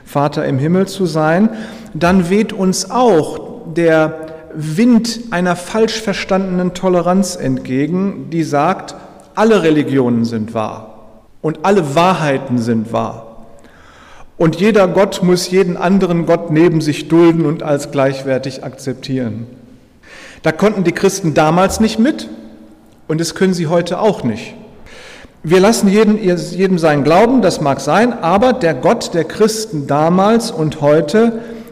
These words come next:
den, den Gott, den wir verehren, der erhebt eben den Anspruch, der einzige Gott zu sein und dementsprechend fordert er, der einzige Gott, von allen Menschen Gehorsam.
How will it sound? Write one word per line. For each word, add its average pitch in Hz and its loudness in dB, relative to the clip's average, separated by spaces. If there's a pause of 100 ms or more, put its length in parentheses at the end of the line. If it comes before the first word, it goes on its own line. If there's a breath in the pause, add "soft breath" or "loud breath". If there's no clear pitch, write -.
(120 loud breath)
den, 175 0
den 160 -2
Gott, 180 0
den 175 2
wir 165 0
verehren, 165 0 (320)
der 170 0
erhebt 143 2
eben 135 -2
den 196 -2
Anspruch, 135 -4
der - -4
einzige 127 -2
Gott 240 0
zu 160 -2
sein 135 0 (260)
und 160 -2
dementsprechend 160 0
fordert 160 0
er, 202 4
der 143 -6
einzige 214 0
Gott, 165 -2
von 165 -4
allen 185 0
Menschen 175 -4
Gehorsam. 160 0